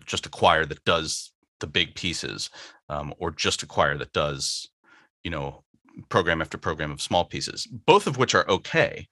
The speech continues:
But I want my students to have all kinds of experiences of all kinds of music.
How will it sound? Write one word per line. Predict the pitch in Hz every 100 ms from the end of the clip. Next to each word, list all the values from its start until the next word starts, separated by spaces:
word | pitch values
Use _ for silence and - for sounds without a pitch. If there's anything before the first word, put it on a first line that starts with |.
| - - _
But | 240 -
I | 104
want | 104 131 -
my | 104
students | - 127 95 -
to | -
have | 90 82 73 62 - - _ _ _ _ _ _ _ _ _ _ _ _ _ -
all | 98 98 90 87 - -
kinds | 107 87 78
of | 73 - - -
experiences | - - 95 87 - 87
of | -
all | 80 80
kinds | - 80
of | 82
music. | 87 - -